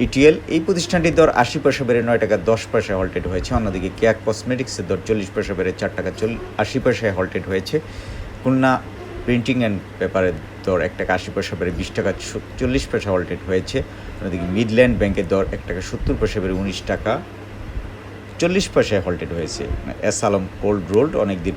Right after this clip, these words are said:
পরে কিন্তু আবার পজিটিভ মুভমেন্টে এসেছে। এক টাকা নব্বই পয়সা সর্বোচ্চ দর বেড়ে একুশ টাকা ষাট পয়সায় হল্টেড হয়েছে। অন্যদিকে আজ লক্ষ্য করি যে পজিটিভ মুভমেন্ট, আহ, হওয়ার পিছনে যে প্রতিষ্ঠানগুলো, আহ, ভূমিকা ছিল সবচেয়ে বেশি, সেগুলোর মধ্যে রয়েছে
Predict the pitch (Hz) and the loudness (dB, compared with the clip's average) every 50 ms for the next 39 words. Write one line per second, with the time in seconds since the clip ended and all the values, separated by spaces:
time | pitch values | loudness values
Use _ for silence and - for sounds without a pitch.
0 | - 104 113 123 117 - 113 104 98 95 87 87 90 92 - 92 87 98 90 95 | 2 4 6 6 6 4 0 0 0 2 2 0 0 -2 -2 -2 -2 -4 -6 -6
1 | 87 - - 90 87 87 - - - - 90 95 92 92 87 95 90 - - - | -6 -6 -4 -6 -6 -6 -8 -10 -12 -8 -6 -6 -4 -4 -4 -4 -4 -6 -6 -6
2 | 104 87 98 101 98 - - - - - 95 - - 90 87 104 101 98 - 131 | -6 -6 -6 -6 -4 -2 -4 -4 -4 -6 -10 -8 -6 -4 -4 -4 -4 -2 0 -2
3 | 131 - - 107 - - 92 95 - 104 98 98 98 - - 101 90 - 95 95 | 0 0 0 0 0 -2 -4 -4 -4 -2 -2 -2 -4 -6 -6 -6 -4 -2 -2 -2
4 | 90 82 85 95 95 110 123 - - - - - - - - - - 104 120 135 | -2 -2 0 2 2 2 2 2 -2 -12 -16 -16 -16 -14 -10 -10 -6 -4 -4 -4
5 | - - - 120 - 92 - - - 110 123 123 - - 110 98 - - 92 82 | -4 -4 -4 -4 -4 -4 -4 -2 0 0 0 0 0 -2 -2 -2 -2 -2 -2 -2
6 | 80 - - 90 90 82 90 85 85 85 85 - - 85 73 - - - - - | -4 -4 -2 -2 -2 -2 -2 -4 -4 -4 -6 -6 -6 -8 -10 -10 -12 -14 -14 -14
7 | - - - - 101 104 104 104 90 101 98 90 92 90 - - - - - 95 | -14 -12 -8 -4 -2 0 0 0 2 2 4 4 2 2 0 -4 -8 -6 -4 -2
8 | 98 92 - - 104 90 - 104 101 104 107 107 107 - - 107 107 98 127 127 | -2 -2 -4 -4 -6 -4 -2 -2 -2 -2 0 -2 -4 -2 0 0 0 0 0 -2
9 | - - 117 - - - - 98 92 87 98 107 104 104 107 95 - - - - | -4 -4 -6 -6 -4 -2 -2 -2 -2 -2 0 0 2 2 0 -4 -6 -8 -10 -10
10 | - - - - - 98 95 92 90 87 82 85 95 95 92 92 110 107 107 - | -12 -12 -8 -4 0 2 4 4 4 2 2 2 0 0 0 0 -2 -4 -2 0
11 | 139 131 110 98 98 80 107 104 98 95 - - 110 104 98 95 92 92 87 - | 0 0 2 0 0 0 0 -2 -2 -4 -4 -4 -4 -4 -2 -2 -4 -4 -6 -8
12 | - - - - - - - - - - - 92 95 90 80 95 92 104 92 98 | -10 -12 -14 -14 -12 -12 -12 -12 -8 -2 0 2 2 2 2 0 -2 -2 0 0
13 | 101 85 - - 107 90 90 107 104 - 104 90 82 107 - - 160 - - - | 0 0 0 -2 -4 -2 -2 -4 -4 -2 -2 -2 -2 -2 -2 -2 -2 -4 -4 -6
14 | 117 90 82 90 87 90 85 87 87 87 87 92 87 87 87 87 - - 110 95 | -6 -6 -4 -4 -4 -2 -2 -2 -4 -2 0 0 2 2 0 0 0 0 0 0